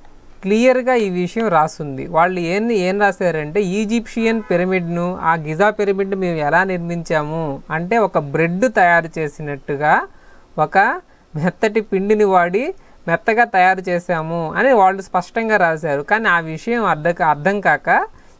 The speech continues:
ఈ మోడర్న్ ఆర్కియాలజిస్టులు వీళ్ళు ఏం చెప్పారు అంటే, వాళ్ళు పొయిటిక్‌గా చే-, చెప్పారు. అంటే, ఒక బ్రెడ్ తయారు చేసినట్టుగా చాలా జాగ్రత్తగా తయారు చేశారు ఈ పిరమిడ్ని అని. కానీ దాని యొక్క అసలైన అర్థం ఏమిటంటే,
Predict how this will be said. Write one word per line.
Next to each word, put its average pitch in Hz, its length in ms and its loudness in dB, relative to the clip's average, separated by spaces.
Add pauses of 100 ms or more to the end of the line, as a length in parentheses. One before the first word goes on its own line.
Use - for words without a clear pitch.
ఈ 220 220 2
మోడర్న్ 202 540 2
ఆర్కియాలజిస్టులు 180 1040 -2
వీళ్ళు 180 340 -2
ఏం 185 280 2
చెప్పారు 165 380 0
అంటే, 151 260 -2
వాళ్ళు 190 300 2
పొయిటిక్‌గా 220 720 2
చే-, 220 440 0 (440)
చెప్పారు. 180 760 0
అంటే, 196 280 2
ఒక 214 200 2
బ్రెడ్ 170 400 -2 (100)
తయారు 208 440 4
చేసినట్టుగా 185 760 0
చాలా 190 460 2
జాగ్రత్తగా 185 720 0
తయారు 185 460 4
చేశారు 175 400 -2
ఈ 202 100 2
పిరమిడ్ని 175 540 -2
అని. 139 180 -4
కానీ 208 300 0
దాని 185 280 0
యొక్క 170 160 -4
అసలైన 196 500 0
అర్థం 175 300 0
ఏమిటంటే, 151 920 -2